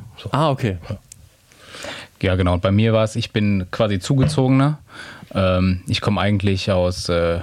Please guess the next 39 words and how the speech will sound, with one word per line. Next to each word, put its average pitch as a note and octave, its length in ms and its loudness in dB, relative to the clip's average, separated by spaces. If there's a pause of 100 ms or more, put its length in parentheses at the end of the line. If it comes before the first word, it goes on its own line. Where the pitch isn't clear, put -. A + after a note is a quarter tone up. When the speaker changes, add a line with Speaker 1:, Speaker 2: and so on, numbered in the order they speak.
(140)
Speaker 3:
aus - 100 -4
der G#2+ 80 2
Nähe G2 100 2
von F#2+ 140 0
Lüdenscheid, B2 580 0 (300)
genauer F2+ 260 2
gesagt F#2 180 0
aus - 300 -4
Schalksmühle, G2+ 680 2
Halver, F#2 320 0
das E2+ 140 -2
ist F2+ 140 -2
halt F2 100 -2
so F2+ 60 0
im E2+ 80 0
Sauerland. G#2 460 0 (680)
Und C#3 280 2
bin B2 240 4
dann A#2 280 2
halt A#2 160 0
auch A2+ 220 0
vor A2 360 0
circa, G#2 680 -2 (140)
ja, G2+ 100 0
ich G2+ 80 -2
weiß G#2 160 0
nicht G2 160 0
ganz G#2 180 -2
genau, G2+ 360 0 (240)
zehn, G#2+ 260 0
fünf, A2+ 320 0
fünfzehn B2 440 0
Jahren A#2 440 2 (200)
ungefähr G2 520 0
auch F2+ 120 0
nach F2+ 140 0
Recklinghausen E2 440 0
gezogen. - 360 -10 (100)
Speaker 2:
Okay. G2 340 -4